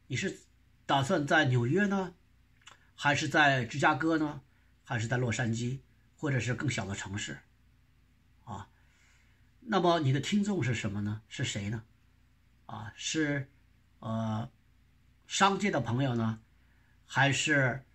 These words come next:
呃，某一个特定行业的朋友？啊，或者是听众？或者是中国留学生？啊，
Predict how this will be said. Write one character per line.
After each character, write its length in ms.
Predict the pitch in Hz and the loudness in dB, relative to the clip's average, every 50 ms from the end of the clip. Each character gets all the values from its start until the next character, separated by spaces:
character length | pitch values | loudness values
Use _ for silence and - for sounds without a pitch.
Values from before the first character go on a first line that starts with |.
| - - - _ _ - | -20 -20 -20 _ _ -8
呃， 140 | - 123 | -6 -4
某 180 | 117 113 113 113 | -2 0 0 0
一 80 | 127 143 | 0 0
个 160 | 160 156 139 | 0 0 -2
特 280 | - - - 175 160 135 | -2 -2 -2 0 0 2
定 180 | 160 160 139 | 2 2 0
行 260 | - - 110 107 117 139 | 0 -2 -2 -2 0 0
业 140 | 175 180 | 0 0
的 80 | 147 120 | -2 -4
朋 220 | 110 - 110 107 | -4 -4 -4 -2
友？ 200 | 110 110 107 110 - _ _ _ _ _ _ _ _ - | -2 -2 -4 -6 -8 _ _ _ _ _ _ _ _ -10
啊， 140 | - 110 | -8 -8
或 180 | 101 - 131 117 | -8 -6 -6 -6
者 100 | 120 107 | -4 -4
是 120 | 101 107 | -4 -4
听 240 | 110 - - 127 120 | -6 -4 -4 -4 -2
众？ 200 | 127 127 110 - - _ _ _ _ _ _ _ _ _ _ _ _ _ _ | -2 -4 -4 -6 -12 _ _ _ _ _ _ _ _ _ _ _ _ _ _
或 200 | - 165 160 143 | -4 0 0 2
者 80 | 139 | 2
是 440 | 131 - 151 143 139 127 143 - - - | 2 2 0 0 0 0 -2 -4 -8 -8
中 160 | - 160 156 | -4 -2 0
国 100 | 151 147 | 2 2
留 100 | 143 143 | 2 2
学 140 | 113 156 143 | 2 0 0
生？ 260 | 131 185 185 185 185 - _ _ _ _ _ _ _ _ _ _ _ _ _ _ _ _ _ _ _ _ _ _ _ _ _ _ _ _ _ _ _ _ _ _ _ _ - | 0 -2 -2 -4 -6 -12 _ _ _ _ _ _ _ _ _ _ _ _ _ _ _ _ _ _ _ _ _ _ _ _ _ _ _ _ _ _ _ _ _ _ _ _ -10
啊， 360 | - 113 110 107 101 98 | -6 -4 -4 -2 -4 -6